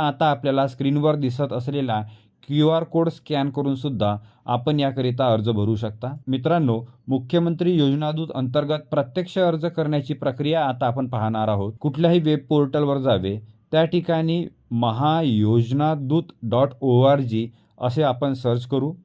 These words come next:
हे सर्च झाल्यानंतर जे पहिला पर्याय ओपन होतो, त्या पर्यायाला क्लिक केल्यानंतर आपल्या पुढे या पद्धतीचे एक वेब पोर्टल ओपन होते. हे वेब पोर्टल महाराष्ट्र शासनाच्या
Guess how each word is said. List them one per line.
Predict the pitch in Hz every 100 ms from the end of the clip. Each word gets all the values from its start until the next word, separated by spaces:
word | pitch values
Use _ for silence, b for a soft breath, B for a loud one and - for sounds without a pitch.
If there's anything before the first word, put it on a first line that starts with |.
| -
हे | 185
सर्च | 185 185 170 165
झाल्यानंतर | 147 139 139 143 135 131 123
जे | 120 127
पहिला | 123 127 123 156
पर्याय | 160 160 160 170
ओपन | 156 143 160
होतो, | 151 131 170 170 _
त्या | 151
पर्यायाला | 135 123 120 139 147 147
क्लिक | - 131 123
केल्यानंतर | 131 123 113 107 135
आपल्या | 104 123 127
पुढे | 123 98 101 b b b
या | 110 147
पद्धतीचे | 147 165 143 139 139 127 160 -
एक | 131 120
वेब | 117 147 -
पोर्टल | 147 131 151
ओपन | 120 123 107
होते. | 92 87 82 - -
हे | 139
वेब | 120 127 127
पोर्टल | 123 127 143
महाराष्ट्र | 156 120 117 143 156 147
शासनाच्या | 120 131 113 107 117